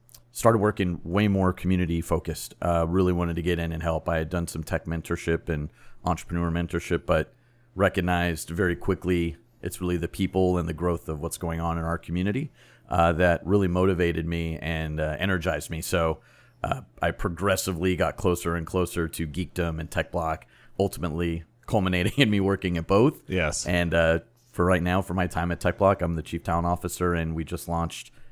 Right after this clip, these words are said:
Speaker 1: this Tech Talent Central program, and I'm incredibly excited about it. And all of the things we were talking before we even started rolling are just small little bits and bites of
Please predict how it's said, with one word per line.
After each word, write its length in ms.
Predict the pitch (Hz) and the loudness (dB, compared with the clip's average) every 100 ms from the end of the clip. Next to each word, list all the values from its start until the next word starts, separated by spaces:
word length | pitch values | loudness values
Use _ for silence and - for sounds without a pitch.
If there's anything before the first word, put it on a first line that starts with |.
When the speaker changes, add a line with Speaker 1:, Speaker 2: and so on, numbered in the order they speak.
| - | -12
Speaker 1:
this 140 | 80 - | -10 -4
Tech 180 | 85 | -2
Talent 280 | - 92 80 | 2 2 2
Central 300 | - 87 90 | -2 -2 -2
program, 440 | - 82 80 80 78 | 0 0 0 -2 -2
and 180 | 78 - | -4 -4
I'm 160 | 82 80 | -2 -2
incredibly 720 | 78 76 - 95 90 85 82 | -2 -6 -4 0 2 2 0
excited 400 | 80 92 87 87 | 0 2 2 2
about 260 | 82 87 90 | 2 2 2
it. 120 | 80 | -2
And 200 | 76 69 _ - - - _ - | -4 -8 _ -20 -20 -20 _ 2
all 180 | 101 101 | 4 6
of 60 | 95 | 4
the 60 | |
things 240 | 90 92 90 | 0 -2 0
we 40 | |
were 80 | 87 | 0
talking 300 | 87 87 85 | 2 0 -2
before 240 | 78 87 | -2 -2
we 120 | 82 | 0
even 140 | 85 82 | 0 -2
started 280 | - 87 82 | -2 -2 0
rolling 340 | 87 87 82 | -2 -2 -2
are 80 | 82 | -4
just 400 | 80 80 - - _ | -4 -6 -8 -14 _
small 380 | - 87 95 92 | -10 0 2 4
little 200 | 87 85 | 2 0
bits 240 | 90 87 | 0 -2
and 100 | 82 | -2
bites 360 | 82 87 82 - | 0 0 -2 -4
of 260 | 85 80 | -4 -4